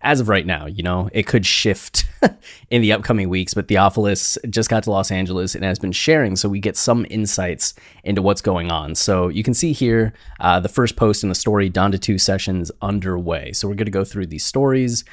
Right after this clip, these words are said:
uh, meet some familiar faces and maybe some new ones, you know? Uh, here we have Mike Dean playing the piano.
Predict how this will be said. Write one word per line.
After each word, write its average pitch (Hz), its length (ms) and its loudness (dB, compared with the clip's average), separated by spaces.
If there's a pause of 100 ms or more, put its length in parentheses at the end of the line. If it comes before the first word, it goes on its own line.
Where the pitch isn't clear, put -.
(300)
uh, 82 240 2
meet 135 200 0
some 135 280 0
familiar 156 420 2
faces 104 680 0
and 95 540 -2
maybe 131 160 -4
some 139 220 -2
new 139 100 -2
ones, - 600 -10
you 85 100 -8
know? 104 160 -4 (420)
Uh, 92 280 4
here 156 240 6
we 147 100 4
have 127 140 6
Mike 113 200 2
Dean 117 220 2
playing 123 380 2
the 117 80 4
piano. 92 680 0